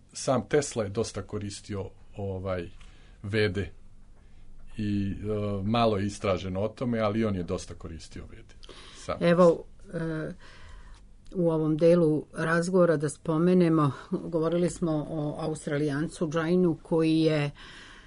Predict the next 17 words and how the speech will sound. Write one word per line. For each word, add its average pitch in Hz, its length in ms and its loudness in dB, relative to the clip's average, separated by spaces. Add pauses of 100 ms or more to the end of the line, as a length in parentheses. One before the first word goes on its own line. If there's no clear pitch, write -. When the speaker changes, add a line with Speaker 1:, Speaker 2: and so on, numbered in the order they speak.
(160)
Speaker 2:
učinio 170 500 4
jedno 156 520 2
čudo 143 500 4 (260)
u 175 420 0
Australiji, 175 640 4
a 160 40 4
i 151 100 2
širom 143 520 4
sveta 165 640 -2 (220)
svojim, 160 560 4
e, - 300 -10 (220)
predavanjima 143 840 0 (840)
vedske 143 520 -2
matematike, 131 840 -4
koja 160 400 0
su, 151 440 -2 (480)
e, - 40 -10